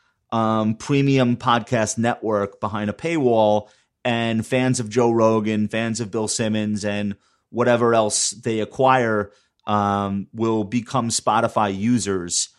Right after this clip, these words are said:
uh, if they wanna continue to get that content. So it's been done before. Howard Stern did it with, uh, X M Sirius a generation ago.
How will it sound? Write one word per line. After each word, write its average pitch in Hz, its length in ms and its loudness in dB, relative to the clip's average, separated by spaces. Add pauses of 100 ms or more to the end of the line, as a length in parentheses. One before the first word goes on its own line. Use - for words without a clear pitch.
(260)
uh, 101 240 -6
if - 160 -8
they 113 100 -2
wanna 107 240 0
continue 107 380 -6
to 101 80 -4
get 95 160 -4
that 98 160 -4
content. 95 520 -8
So 135 220 2
it's 139 140 0
been 185 160 -2
done 170 160 2
before. 123 560 0 (320)
Howard 135 320 2
Stern 131 300 0
did 117 180 0
it 120 180 -2
with, 113 240 -4
uh, 110 360 2
X - 240 -6
M 113 140 -4
Sirius 110 500 -2
a 101 40 -14
generation 104 560 -4
ago. 98 480 -2